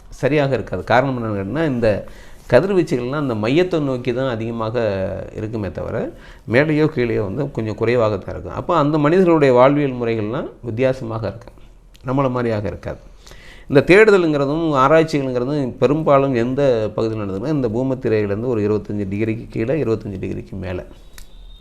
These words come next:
இந்த ஐம்பது டிகிரிக்குள்ள தான் இத்தனை ஆராய்ச்சிகளும் இத்தனை கண்டுபிடிப்புகளும், தொண்ணூறு சதவீதம்னு வச்சுங்களேன்,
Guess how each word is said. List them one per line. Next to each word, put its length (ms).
இந்த 260
ஐம்பது 280
டிகிரிக்குள்ள 560
தான் 240
இத்தனை 560
ஆராய்ச்சிகளும் 720
இத்தனை 340
கண்டுபிடிப்புகளும், 840
தொண்ணூறு 340
சதவீதம்னு 360
வச்சுங்களேன், 360